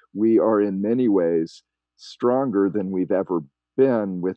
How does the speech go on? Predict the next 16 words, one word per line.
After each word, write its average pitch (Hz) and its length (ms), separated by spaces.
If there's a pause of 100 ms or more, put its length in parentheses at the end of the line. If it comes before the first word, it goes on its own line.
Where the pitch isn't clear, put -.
the 98 140
passage 95 560
and 92 180
implementation 92 880
of 82 140
Senate 92 360
Bill 90 240
one, 120 380 (340)
authored 104 360
by 95 180
Silicon 95 500
Valley's 87 560 (120)
Senator 95 760
Jim 87 320
Bell, 107 460 (340)
that 95 360